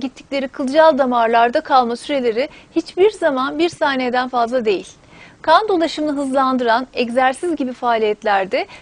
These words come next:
hücrelerin oksijene ihtiyacı arttığı için hemoglobin kılcal damarlarda bulunma süresi saniyenin beşte birine kadar düşebiliyor.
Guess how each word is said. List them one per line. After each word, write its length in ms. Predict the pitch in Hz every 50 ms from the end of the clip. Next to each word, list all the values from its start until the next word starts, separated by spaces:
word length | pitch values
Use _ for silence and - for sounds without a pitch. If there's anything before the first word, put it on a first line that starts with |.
| - -
hücrelerin 520 | 302 285 285 302 330 320 294 320 311 330 -
oksijene 580 | - 285 - - - 302 302 320 330 339 381 370
ihtiyacı 540 | 311 - - 285 269 254 247 247 - 262 -
arttığı 320 | 233 240 233 - - 262
için 380 | 247 233 226 - - 302 403 - - - - - -
hemoglobin 640 | 285 285 285 311 320 294 294 320 294 311 349 440 - - - - -
kılcal 460 | - 294 285 254 294 349 370 381 349
damarlarda 640 | 330 285 277 269 254 254 254 247 247 240 269 247 247
bulunma 300 | 277 302 302 302 330 339
süresi 580 | - - 269 247 214 226 - - - 285 339 - - - - _
saniyenin 680 | - - - 311 311 311 311 302 294 294 302 330 330 285
beşte 300 | 294 269 - - 294 247
birine 200 | 262 240 247 247
kadar 380 | - 233 214 214 202 202 196
düşebiliyor. 600 | 208 - - 226 202 185 196 - - - - -